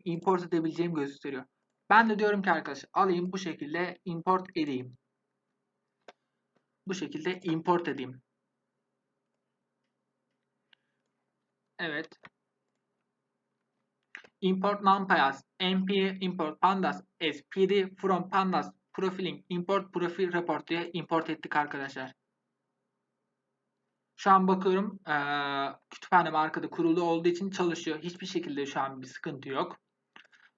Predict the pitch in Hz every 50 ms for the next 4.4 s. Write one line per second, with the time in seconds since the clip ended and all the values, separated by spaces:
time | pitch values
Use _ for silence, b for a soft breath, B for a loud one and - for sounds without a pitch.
0 | - - 202 226 254 254 254 - 233 220 226 247 254 - - 160 - 180 180 208
1 | 226 220 214 202 196 185 175 175 - 165 160 156 160 - 208 - - - _ _
2 | _ _ _ _ _ _ - 156 170 165 170 160 160 185 190 190 190 190 185 180
3 | 180 185 190 165 160 160 156 156 156 151 156 156 165 202 202 202 202 - - 151
4 | 139 135 131 131 127 131 -